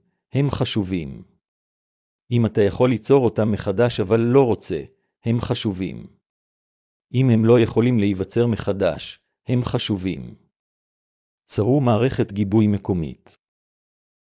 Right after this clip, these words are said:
כל הקבצים החשובים שלכם צריכים להיות מגובים לוקאלית. ודאו כי קבצי הגיבוי שלכם נמצאים פיזית איתכם במשרד שלכם. זה מאפשר שחזור קל,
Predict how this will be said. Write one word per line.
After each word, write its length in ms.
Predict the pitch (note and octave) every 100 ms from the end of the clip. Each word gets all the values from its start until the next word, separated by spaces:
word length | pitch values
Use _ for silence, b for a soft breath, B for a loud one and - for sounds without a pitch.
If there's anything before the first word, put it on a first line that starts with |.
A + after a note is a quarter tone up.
| _
כל 200 | - F3+
הקבצים 480 | E3 F#2+ F#2+ B2 C3
החשובים 640 | - G2 - F#2 B2+ C3
שלכם 440 | A#2+ G2 F#2 C3 A#2
צריכים 440 | - G#2 - C#3
להיות 300 | A2 A#2+ C#3
מגובים 500 | A2+ G2+ G#2 B2+ B2+
לוקאלית. 680 | B2 - F2 C#2 B1+ _ _ _ _ _ _ _ _ _ _ _ -
ודאו 400 | G#2 G#2 G#2 -
כי 120 | G2+
קבצי 380 | - F#2 - C3
הגיבוי 440 | G#2+ F#2+ A2+ C3+
שלכם 480 | - F#2 - C#3 B2
נמצאים 400 | G#2 G2 A#2 A#2
פיזית 400 | - D3 A2 A#2+
איתכם 380 | A2 - D3 C3+
במשרד 500 | A2+ A2+ B2+ G#2 -
שלכם. 460 | F2+ E2+ - C2 A#1+ - _ _ _ _ _ _ _ _ _
זה 200 | G2 C3
מאפשר 440 | D3 - - C#3
שחזור 580 | B2+ G#2+ - G2 A2 G#2+
קל, 320 | G2+ D#2+ C2+